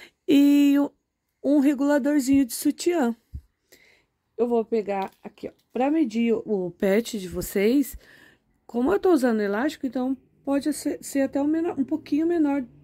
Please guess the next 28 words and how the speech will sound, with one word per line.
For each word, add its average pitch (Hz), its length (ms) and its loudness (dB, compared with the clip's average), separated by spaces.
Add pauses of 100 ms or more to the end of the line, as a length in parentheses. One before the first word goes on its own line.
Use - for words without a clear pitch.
(140)
das 233 300 -2
medidas 247 480 -2
que - 80 -14
eu 254 40 -6
vou 254 80 -2
explicar 247 400 -10
aqui 240 120 -12
pra 262 160 -8
vocês. 254 540 -6 (560)
Olha, 175 440 -2 (240)
o 196 720 -2
laço 220 420 -4
sai 220 240 -2
aqui 220 180 -4
do 220 100 -12
topo 240 360 -2
da 320 120 0
cabeça, 240 600 0
né? 262 220 0 (460)
Vai 190 260 -4
girar 190 440 -2 (100)
todo 262 680 0 (340)
o 233 80 -20
contorno 214 540 -6
aqui 208 160 -14
da 202 140 -6
frente 208 400 -8
do 220 100 -6